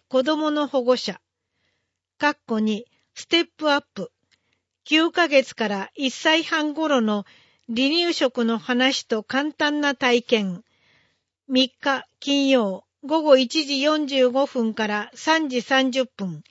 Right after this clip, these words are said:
対象は八ヶ月以降の子供の保護者、無料。申し込み、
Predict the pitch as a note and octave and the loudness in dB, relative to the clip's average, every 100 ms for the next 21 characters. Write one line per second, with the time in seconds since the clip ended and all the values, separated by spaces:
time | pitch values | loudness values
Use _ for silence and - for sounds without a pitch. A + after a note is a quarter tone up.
0 | _ _ _ _ _ _ _ - C#4 D4+ | _ _ _ _ _ _ _ 0 2 2
1 | D#4+ C#4 C4+ B3+ B3 B3+ C#4 - - E4+ | 4 4 4 2 0 -2 -4 -4 -2 -2
2 | E4 - D#4+ D#4+ - B3+ A3+ G#3+ G3+ B3+ | -2 -4 -2 -2 2 2 2 -2 -2 -2
3 | C4 D#4 D4+ C#4+ C4 C4 A#3 B3 - F3+ | 0 0 0 0 -2 -2 0 0 -2 -8
4 | - _ - A3+ A3+ A#3 G#3 F#3 - _ | -10 _ -4 -2 2 2 2 -4 -10 _
5 | _ _ _ _ _ _ _ B3+ C4 D4 | _ _ _ _ _ _ _ -4 -2 -2
6 | - C4 A#3 A3+ A#3+ | -4 -2 0 -2 -4